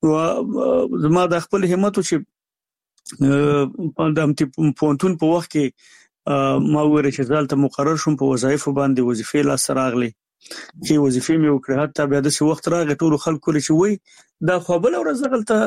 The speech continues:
م، پیاده به روان و، یا به بایسکل روان و، یا به ورسره د لارې کرانه وه، یا به، م، څنګه و که نه، دا کیسې به خلکو کولې.» نو ما ورته وویل، «دا هر څه همت غواړي.» نه مې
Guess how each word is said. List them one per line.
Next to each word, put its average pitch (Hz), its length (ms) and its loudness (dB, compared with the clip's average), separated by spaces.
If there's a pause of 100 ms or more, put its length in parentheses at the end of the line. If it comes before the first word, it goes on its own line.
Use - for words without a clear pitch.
(120)
م، 180 760 0 (460)
پیاده 180 240 2
به 175 120 0
روان 170 340 2
و، 160 80 2
یا 165 160 2
به 160 60 0 (120)
بایسکل 156 420 0
روان 165 360 0
و، 151 80 2
یا 156 140 0
به 147 100 -2
ورسره 147 300 -2
د 139 280 0
لارې 156 280 -2
کرانه 170 320 0
وه، 135 280 0
یا 156 140 2
به، 143 140 -2 (220)
م، 135 220 0 (140)
څنګه 170 260 2
و 135 100 0
که 175 100 -2
نه، 247 140 0
دا 254 140 0
کیسې 185 400 -2
به 156 120 -2
خلکو 135 300 -2
کولې.» 139 260 0
نو 156 60 4
ما 180 140 2
ورته 196 240 0
وویل، 185 120 -2
«دا 170 180 0
هر 185 60 -2
څه 175 120 -4
همت 165 360 0
غواړي.» 123 300 0 (680)
نه 160 80 4
مې 170 100 2